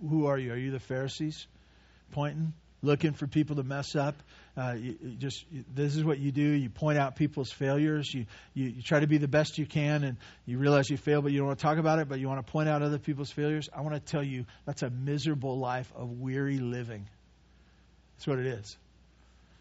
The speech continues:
Jesus says, "Come to me." He says, "Come to me." And you know what he wants, where, where you should be in that scene? You should be eating. You should be eating. You looked at Jesus. Jesus says, "It's okay. I'm good.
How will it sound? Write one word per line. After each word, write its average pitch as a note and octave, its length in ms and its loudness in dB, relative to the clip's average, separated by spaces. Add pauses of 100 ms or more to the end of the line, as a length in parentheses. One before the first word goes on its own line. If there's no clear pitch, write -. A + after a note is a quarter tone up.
(120)
Jesus D3+ 240 0
says, D3 220 -4
"Come D3 240 -2
to C3 80 -4
me." A2 220 -8 (280)
He C3 60 -10
says, B2+ 200 -12
"Come C3 240 -6
to B2 80 -6
me." A2 160 -10 (1600)
And B2 100 -4
you C3+ 80 0
know C#3 100 4
what D#3+ 120 8
he D#3+ 80 10
wants, D3 400 2
where, D3 300 4
where C#3+ 220 2
you D3 200 4
should D3 240 2
be C#3 160 4
in D3+ 100 2
that C#3 240 -4
scene? E3 400 -2 (600)
You C#3 100 -2
should C#3+ 200 0
be B2+ 120 -4 (100)
eating. A#2+ 300 -4 (960)
You D3 100 -2
should C#3+ 120 -2
be C3+ 240 0
eating. A2 240 -6 (960)
You C#3 80 2
looked D3+ 180 4
at D3+ 80 2
Jesus. C#3+ 380 0
Jesus G3 320 -2
says, D#3 180 0
"It's G#2 140 -10
okay. A2+ 200 -6
I'm E3+ 160 -4
good. F#3+ 320 -2